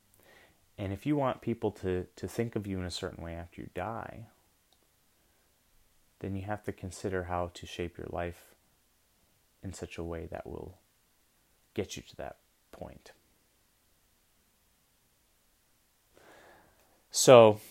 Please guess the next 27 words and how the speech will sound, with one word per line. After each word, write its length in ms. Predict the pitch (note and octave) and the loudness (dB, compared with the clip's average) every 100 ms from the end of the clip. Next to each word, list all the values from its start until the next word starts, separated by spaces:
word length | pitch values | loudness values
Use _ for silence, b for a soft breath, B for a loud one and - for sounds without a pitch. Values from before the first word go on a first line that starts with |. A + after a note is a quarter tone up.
| B B B B B B B B B B B | B B B B B B B B B B B
that's 240 | C3 C#3+ A#2+ | 6 6 4
a 40 | |
deeper 340 | G#2 G#2+ - | 0 -2 0
level 380 | F#2 F2+ F2 E2 | 0 0 -2 -6
of, 100 | E2 - - | -6 -12 -16
of 180 | E2 - | -14 -12
mindfulness. 720 | - - - - - - - _ _ _ _ _ _ _ - _ _ _ _ _ _ _ B B B B B B B | -12 -12 -16 -16 -16 -18 -20 _ _ _ _ _ _ _ -20 _ _ _ _ _ _ _ B B B B B B B
But 380 | - G2+ - - - | 0 0 0 -12 -16
in 120 | - A#2+ | -4 2
order 240 | C#3 C3+ | 2 2
to 420 | A#2 A2+ G2+ G2 - _ _ _ _ | -6 -2 0 0 -4 _ _ _ _
truly 420 | - - D3+ B2 | -8 0 2 4
experience 880 | G2 - - G2+ F#2+ F2 E2+ E2 - B2+ - _ _ _ _ _ _ _ _ _ _ - | 2 -2 -6 -4 -4 -4 -6 -10 -16 -18 -20 _ _ _ _ _ _ _ _ _ _ -8
proper 400 | - A#2+ G2 E2+ | -6 -4 -4 -6
serendipity 920 | - F2 E2+ F2 - E2+ D#2+ D2 - | -6 -6 -4 -8 -8 -10 -10 -10 -12
and 120 | F2 | -14
apply 300 | - - F2 | -10 -6 -6
it 100 | E2+ | -8
to 120 | - | -12
your 120 | F2 | -12
life, 240 | E2+ D#2+ - | -8 -10 -10
you, 100 | A#2+ A#2 | -10 -8
you 140 | - A2+ | -8 -6
do 260 | A#2 A#2+ | -4 0
also 360 | G2+ A2 - G#2+ G#2 - | 0 -2 -6 -8 -10 -10
need 200 | F#2+ - | -12 -10
to 340 | - G2 G2 | -8 -8 -8